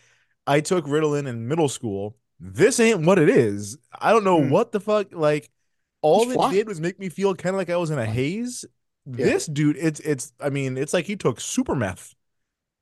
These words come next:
Speaker 1: Like, one pill and he is, like, running around out of control. And I'm like,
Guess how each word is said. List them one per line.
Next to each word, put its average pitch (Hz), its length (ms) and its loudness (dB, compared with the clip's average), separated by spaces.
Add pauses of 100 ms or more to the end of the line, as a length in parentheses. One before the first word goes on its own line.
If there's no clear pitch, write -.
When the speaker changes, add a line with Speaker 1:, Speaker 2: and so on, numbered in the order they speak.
(240)
Speaker 1:
Like, 143 140 2
one 170 480 2
pill 196 340 4
and 143 80 -4
he 180 200 -2
is, 143 180 -2
like, 120 260 0
running 143 520 0
around 180 340 2 (120)
out 190 200 4
of 175 120 0
control. 180 280 -8
And 190 80 -6
I'm 208 60 -8
like, 196 180 -6